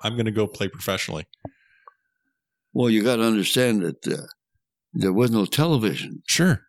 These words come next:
Speaker 2: There, there wasn't any money. The first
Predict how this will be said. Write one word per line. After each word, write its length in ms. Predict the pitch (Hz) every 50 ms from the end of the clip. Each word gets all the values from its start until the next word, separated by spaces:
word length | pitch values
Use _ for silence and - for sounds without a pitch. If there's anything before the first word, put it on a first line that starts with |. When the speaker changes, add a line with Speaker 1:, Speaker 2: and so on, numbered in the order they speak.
| _ _ _ -
Speaker 2:
There, 180 | - - - -
there 160 | 98 120 139
wasn't 280 | 151 170 160 139 135 135
any 200 | 135 127 120 110
money. 500 | 104 110 139 180 190 180 110 - - - - - - - _ _ -
The 120 | - 175 151 -
first 300 | - 175 190 180 -